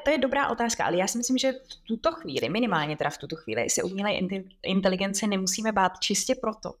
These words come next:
že vyprávět příběh je umění, je to kreativní.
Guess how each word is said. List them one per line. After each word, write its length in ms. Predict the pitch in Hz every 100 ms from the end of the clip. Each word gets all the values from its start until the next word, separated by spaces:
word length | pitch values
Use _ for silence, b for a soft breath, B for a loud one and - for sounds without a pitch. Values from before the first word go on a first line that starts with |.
| B B B B -
že 140 | 202
vyprávět 440 | 180 180 185 214 226
příběh 380 | - 175 185 226
je 60 |
umění, 420 | - 190 202 220 180
je 100 | -
to 100 | 160 190
kreativní. 720 | - 180 175 220 233 - -